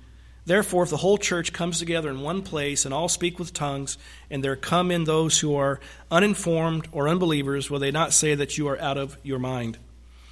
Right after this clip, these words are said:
We'll stop there and we'll read the last two verses a little bit later. <clears throat> But again, the point that, I think one of the points Paul's trying to raise is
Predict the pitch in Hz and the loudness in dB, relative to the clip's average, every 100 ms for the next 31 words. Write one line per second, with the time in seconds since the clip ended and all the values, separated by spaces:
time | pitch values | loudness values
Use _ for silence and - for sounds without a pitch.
0 | - - - - - 127 131 - 131 - | -20 -20 -20 -18 -12 -6 -2 0 0 -2
1 | 131 131 127 120 127 131 - 123 131 131 | -2 -2 -4 -4 -4 -4 -6 -6 -4 -4
2 | 127 131 123 131 139 127 123 - - - | -4 -6 -6 -4 -4 -2 -6 -10 -20 -20
3 | - - - - - - - - - - | -14 -14 -14 -18 -20 -20 -20 -20 -20 -20
4 | - - - - - - - - 208 170 | -20 -20 -20 -20 -20 -20 -12 -4 -2 -2
5 | 131 - - - - - - 175 196 190 | -4 -14 -20 -20 -20 -20 -8 2 4 2
6 | - 175 175 190 170 170 165 - - 262 | -2 -4 0 0 0 -4 -6 -4 -2 0
7 | 220 - - - - 165 - - 156 202 | 0 -4 -14 -20 -6 -6 -6 -8 -6 -4
8 | 185 214 220 - 170 - 170 160 - 156 | -2 -2 0 -2 -2 -2 0 -2 -2 -2
9 | 151 139 127 127 123 135 - | -2 0 -2 -2 -2 0 -2